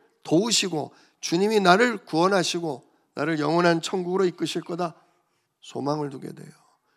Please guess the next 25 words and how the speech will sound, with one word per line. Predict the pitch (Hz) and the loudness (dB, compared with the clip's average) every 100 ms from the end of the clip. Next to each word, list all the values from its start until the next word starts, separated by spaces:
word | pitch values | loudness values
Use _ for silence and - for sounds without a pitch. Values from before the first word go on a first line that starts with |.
| _ _ 202 | _ _ 2
왜? | 220 151 | 4 4
예수님이 | 180 240 - 233 214 226 247 - _ | 2 0 -2 -4 -2 -2 -2 -8 _
그리스도라는 | - 196 202 196 180 165 | -4 -4 -2 -2 -2 -2
걸 | 165 180 208 _ _ | -4 -6 -8 _ _
알 | 143 185 | -6 -6
때. | - - 117 151 156 _ _ _ _ _ _ _ _ _ _ _ _ _ _ - | -8 -14 -14 -20 -20 _ _ _ _ _ _ _ _ _ _ _ _ _ _ -10
그리고 | 226 254 254 | -2 -2 -2
그래야 | 190 247 262 240 | 0 2 2 4
내 | 185 233 | 4 2
모든 | 208 220 285 311 277 262 240 | 2 0 2 0 -2 -4 0
걸 | 240 233 233 _ _ _ _ _ _ _ _ _ | 2 0 -2 _ _ _ _ _ _ _ _ _
버리고 | - 156 196 180 190 190 - - | 2 4 4 4 2 0 -6 0
내 | 196 | 2
모든 | 170 196 254 254 254 | 4 4 4 2 4
걸 | 233 214 | 6 6
헌신해서라도 | 190 240 240 226 220 202 190 180 165 165 | 6 0 -2 -2 0 0 0 -2 -2 -4
주님을 | - 165 160 165 | -2 -2 0 -2
뭐 | 151 147 | -2 -2
할 | 139 | -4
수 | - | -8
있어요? | 131 147 185 - _ _ _ _ _ | -10 -6 -6 -8 _ _ _ _ _
사랑할 | - 151 170 170 143 | -4 0 0 -2 -6
수 | - | -12
있게 | - - | -18 -20
돼요. | - - 147 147 | -20 -20 -20 -20